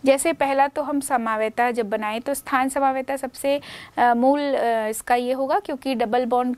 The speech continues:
के स्थान को परिवर्तित करके हम दो समावेता बना सकते हैं। सबसे पहले जैसे सी फ़ोर एच एट है, तो पहले कार्बन से हम डबल बॉन्ड जोड़ दें और दूसरे स्ट्रक्चर में दूसरे कार्बन से जोड़ दें, तो सी एच टू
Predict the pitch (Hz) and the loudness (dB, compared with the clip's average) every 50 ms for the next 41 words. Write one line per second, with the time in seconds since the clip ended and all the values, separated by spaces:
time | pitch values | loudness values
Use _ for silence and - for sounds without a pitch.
0 | - - 277 277 269 - - - 233 226 233 233 262 262 - 240 233 226 220 214 | -2 0 0 0 0 0 -2 -2 -2 -2 -2 -6 -6 -2 -2 0 0 2 0 0
1 | - - 247 247 - 240 220 233 - 262 254 269 269 254 233 208 196 233 247 269 | -2 -4 -4 -2 0 -2 -2 0 -2 -4 -2 0 0 0 0 2 4 6 4 4
2 | 262 - 247 226 214 202 202 196 - - 339 - 294 226 214 208 220 - - 247 | 4 2 0 2 2 2 0 0 0 0 0 2 2 0 0 -2 -4 -6 -10 -12
3 | - - 254 262 262 262 254 - - - 262 - 269 262 269 339 466 - - - | -10 -8 -8 -8 -6 -8 -10 -10 -6 -6 -4 -2 -2 -2 0 -2 -4 -6 -8 -16
4 | - - - - - - - - 269 269 277 311 285 - 330 320 330 - - 320 | -16 -16 -16 -16 -16 -6 2 4 4 4 4 2 2 4 4 4 4 4 4 2
5 | 320 294 - - 226 233 - - 254 220 214 - 233 320 440 _ _ _ _ - | 2 4 4 2 0 0 0 -2 -2 -2 -2 -2 -6 -8 -8 _ _ _ _ -4
6 | - 254 - - 247 254 277 285 302 311 - 285 254 220 226 262 269 269 - 285 | -4 -2 2 4 2 4 4 2 -2 0 2 0 0 0 -2 -4 -6 -6 -4 -6
7 | 277 247 277 277 262 262 247 226 240 233 240 254 262 262 277 285 277 277 294 311 | -6 -4 -4 -4 -4 -2 -2 0 0 0 0 0 0 0 0 0 0 0 0 0
8 | 330 359 359 359 262 - - - - - - - - 226 220 214 269 277 - - | 0 0 0 0 -2 -2 -6 -20 -20 -18 -6 0 0 2 2 2 -2 -2 0 0
9 | 311 302 - - 254 220 - - 226 226 262 294 311 320 320 - - 311 285 254 | 0 0 0 -4 -8 -8 -8 -8 -6 -4 -4 -2 -2 -4 -4 -4 0 0 0 2
10 | 214 190 175 196 202 202 208 - 202 202 202 180 180 190 190 - - 226 - - | 0 -2 -2 -4 -8 -8 -8 -8 -6 -4 -4 -4 -4 -6 -8 -6 -8 -8 -2 2
11 | 277 269 277 285 302 - - - 339 349 440 | 4 6 6 4 2 0 -6 -4 0 0 -2